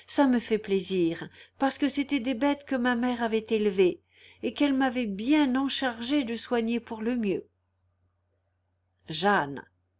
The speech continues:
lui dit à son tour Guillaume, « tu n'as rien perdu dans cet accident.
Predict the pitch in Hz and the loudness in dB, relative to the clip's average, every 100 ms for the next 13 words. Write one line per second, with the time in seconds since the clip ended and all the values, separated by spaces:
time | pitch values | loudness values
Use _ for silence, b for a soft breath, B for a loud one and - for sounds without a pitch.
0 | - 170 170 170 226 165 - 170 - 202 | -12 -8 -6 -4 -4 -6 -8 -10 -8 -10
1 | 170 170 156 151 139 - _ _ _ B | -8 -6 -2 -2 -4 -10 _ _ _ B
2 | B B - 202 202 180 - 190 190 196 | B B -2 2 4 2 0 0 0 -2
3 | 180 180 180 139 151 151 156 - - 156 | -4 -2 -2 -2 -8 -10 -10 -10 -10 -4
4 | 151 - | -4 -4